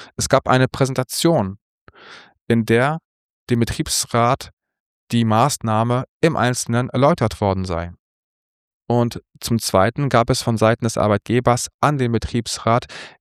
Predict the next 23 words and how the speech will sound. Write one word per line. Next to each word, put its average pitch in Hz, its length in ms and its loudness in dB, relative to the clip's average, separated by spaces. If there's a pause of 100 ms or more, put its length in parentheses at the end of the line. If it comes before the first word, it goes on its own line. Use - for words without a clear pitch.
(120)
diverse 110 680 2
Verhandlungsangebote, 120 1160 0 (420)
die 147 160 0
der 147 160 4
Arbeitgeber, 127 960 0 (140)
die 127 80 4
der 120 140 6
Betriebsrat 123 680 -2 (140)
im 117 160 -2
April 143 480 0
und 110 180 -6
Mai 120 360 0 (320)
zweitausendfünfundzwanzig 113 1120 -2 (360)
allesamt 117 640 2
zurückgewiesen 110 640 -2
hat. 80 180 -8 (800)
Und 113 160 0
deswegen 139 540 2 (580)
gibt 135 220 0
es - 220 0
auch 127 320 2 (160)
ein 117 280 2 (140)
anhängiges 131 760 0